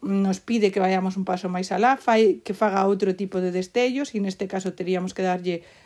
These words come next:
aquí o número un, e se vedes, cada número está asociado cunha cor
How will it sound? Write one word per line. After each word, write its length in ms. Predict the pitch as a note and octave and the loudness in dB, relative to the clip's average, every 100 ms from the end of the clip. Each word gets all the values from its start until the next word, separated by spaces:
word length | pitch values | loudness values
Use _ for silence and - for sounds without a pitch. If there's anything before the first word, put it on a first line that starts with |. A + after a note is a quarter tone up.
| - | -4
aquí 320 | F#3 F#3 G#3 | -4 0 2
o 80 | F#3+ | 2
número 400 | G3 G3 F#3+ F#3+ | 2 0 2 2
un, 240 | G#3 G3+ | 2 0
e 160 | G3 F#3+ | -4 -4
se 160 | - G3 | 0 2
vedes, 320 | G3 F3+ E3+ | 2 0 -2
cada 320 | F#3 F3+ F3+ | 0 2 0
número 400 | G3+ F#3+ F3+ E3 - - _ | 0 -2 -2 -6 -18 -20 _
está 240 | F#3 F#3 F#3+ | -8 0 0
asociado 560 | F#3+ F#3 F#3+ F3+ F3+ | 0 0 0 0 -2
cunha 320 | F#3 F3+ F3+ | -4 -4 -4
cor 320 | - G#3 F#3 | 0 0 0